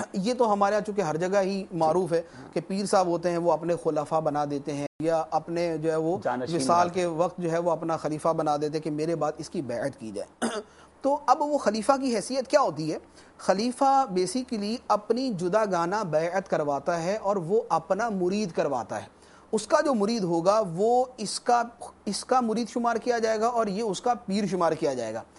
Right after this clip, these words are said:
Speaker 1: اور اس خلیفہ کا جو پیر ہے وہ بنیادی طور پہ اس مرید کا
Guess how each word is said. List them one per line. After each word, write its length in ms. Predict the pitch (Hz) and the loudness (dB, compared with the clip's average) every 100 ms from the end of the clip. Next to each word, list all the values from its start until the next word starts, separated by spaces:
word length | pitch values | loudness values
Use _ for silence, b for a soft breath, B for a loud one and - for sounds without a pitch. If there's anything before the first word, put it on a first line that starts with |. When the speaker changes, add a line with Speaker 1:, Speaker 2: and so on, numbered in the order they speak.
| B B B | B B B
Speaker 1:
اور 140 | 240 240 | 2 4
اس 220 | 277 294 269 | 0 0 0
خلیفہ 540 | 180 175 196 - 254 247 | 0 0 0 0 2 2
کا 160 | - 247 | 2 2
جو 160 | 302 277 | 2 0
پیر 200 | 240 185 | 0 -2
ہے 160 | 127 - - - B B B | -4 -10 -16 -20 B B B
وہ 240 | 170 233 285 | -2 2 2
بنیادی 600 | 220 190 196 208 269 285 | 2 0 4 4 4 0
طور 260 | - 302 | 2 2
پہ 280 | 202 254 262 247 | 2 2 2 2
اس 200 | 254 262 | 0 -2
مرید 500 | 196 180 196 240 240 - | 0 0 0 -2 -2 2
کا 160 | 262 | 4